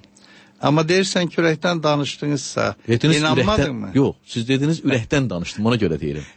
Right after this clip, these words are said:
Speaker 1: Yox, özüm bilərəkdən söz güləşdirirəm
Speaker 2: <laughs> Hə.
Speaker 1: səndən, çünki xoşum gəldi. Məndən eşəliyib, eşəliyib o istədiyinizi alma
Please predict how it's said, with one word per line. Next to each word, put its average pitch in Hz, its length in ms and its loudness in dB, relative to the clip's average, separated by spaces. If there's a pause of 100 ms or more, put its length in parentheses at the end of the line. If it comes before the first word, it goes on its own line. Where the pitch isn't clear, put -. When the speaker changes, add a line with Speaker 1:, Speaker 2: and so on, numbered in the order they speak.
(100)
Speaker 1:
Yox, 139 220 4
özüm 135 260 -4
bilərəkdən 123 520 0 (100)
söz 123 240 0
güləşdirirəm 101 640 -2
Speaker 2:
<laughs> - 20 -10
Hə. - 60 -4
Speaker 1:
səndən, 127 360 0
çünki 160 340 -2 (440)
xoşum 175 380 0
gəldi. 117 360 0 (380)
Məndən 147 540 0 (420)
eşəliyib, 147 640 0
eşəliyib 131 720 -2
o 135 120 2 (720)
istədiyinizi 139 760 -2
alma 135 560 0